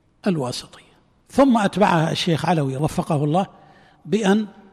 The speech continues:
حقق وعلق على شرح محمد خليل الحراس رحمه الله تعالى، وشرح محمد خليل الحراس شرح متين وقوي. صحيح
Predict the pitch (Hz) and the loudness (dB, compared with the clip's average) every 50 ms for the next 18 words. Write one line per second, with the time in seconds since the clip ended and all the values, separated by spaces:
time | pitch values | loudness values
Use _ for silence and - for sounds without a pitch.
0 | - _ _ _ _ _ - - - 185 180 - - - - 160 147 - 175 165 | -20 _ _ _ _ _ -14 -4 -2 -2 -2 -2 -2 -2 0 0 0 2 0 0
1 | 160 151 135 143 143 - - 170 175 165 160 156 160 - - 151 143 - - - | 0 0 -2 -2 0 0 2 2 2 2 0 -2 -2 -2 -4 -4 -4 -2 -2 -2
2 | 175 170 180 185 175 165 156 - - - 175 175 165 143 - - - - - - | -2 -2 -2 -4 -4 -6 -8 -10 -6 -2 0 0 0 -2 -6 -10 -14 -14 -16 -12
3 | 302 190 127 - - 185 175 165 156 - - - 160 156 170 160 147 131 - - | -10 -10 -6 -2 0 0 2 2 0 -2 -4 -4 -2 0 0 0 -2 -4 -8 -8
4 | 151 175 190 160 - 214 214 - 175 151 143 120 117 117 117 117 117 110 - - | -4 -4 -4 -2 -2 -2 -2 -2 -2 -4 -6 -8 -10 -10 -12 -12 -14 -16 -20 -20
5 | - - _ _ _ _ _ _ _ _ _ - 165 - - 208 240 240 - - | -20 -20 _ _ _ _ _ _ _ _ _ -10 -6 -2 2 2 2 2 2 0
6 | 190 156 123 - 214 208 190 175 151 - - 185 190 185 156 - 175 165 190 196 | 0 0 0 2 2 2 2 2 0 -2 -2 -2 -2 -2 -2 -4 -4 -2 -2 -2
7 | - - - 196 196 151 - - - - - - - _ _ _ _ _ _ _ | -2 -2 0 0 0 0 -2 -10 -18 -20 -20 -20 -20 _ _ _ _ _ _ _
8 | _ _ _ _ _ _ - 143 156 151 - - 196 220 233 233 226 226 - - | _ _ _ _ _ _ 0 2 2 2 2 4 6 6 6 6 4 0 -4 -10
9 | - - - _ _ _ _ _ _ _ _ _ _ _ _ _ - - - - | -20 -20 -20 _ _ _ _ _ _ _ _ _ _ _ _ _ -8 -8 -2 2
10 | - 151 139 131 113 - - - - - - - _ _ _ _ _ _ _ _ | 4 4 4 4 0 -4 -10 -18 -20 -20 -20 -20 _ _ _ _ _ _ _ _
11 | _ _ - - 214 170 - 214 214 147 - - | _ _ -8 -4 -4 -2 0 0 -2 -2 -4 -10